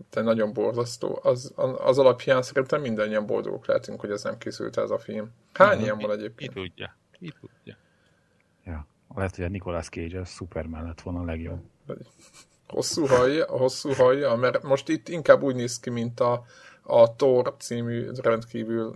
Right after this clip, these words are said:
Speaker 1: ö, magas röptű, ö, filmben, ö, a gonosz öccse.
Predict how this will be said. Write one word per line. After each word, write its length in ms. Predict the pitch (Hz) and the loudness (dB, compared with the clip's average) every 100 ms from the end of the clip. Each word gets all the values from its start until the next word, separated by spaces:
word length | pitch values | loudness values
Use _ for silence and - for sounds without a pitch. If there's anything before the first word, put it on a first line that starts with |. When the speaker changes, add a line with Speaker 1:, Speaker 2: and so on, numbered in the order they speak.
| - | -8
Speaker 1:
ö, 200 | 120 117 | -6 -4
magas 420 | 117 113 117 - | -2 0 -2 -2
röptű, 400 | 120 - 113 113 117 - - - - - _ | -10 -8 -8 -8 -10 -20 -20 -20 -20 -20 _
ö, 180 | - 117 | -8 -8
filmben, 760 | 120 - 127 135 139 139 139 147 - | -8 -10 -8 -6 6 8 8 4 -4
ö, 300 | 123 117 117 | -2 0 -2
a 360 | - 117 117 | 4 6 6
gonosz 380 | 117 117 110 - | 4 -2 -2 -4
öccse. 480 | 113 - - - | -8 -8 -6 -6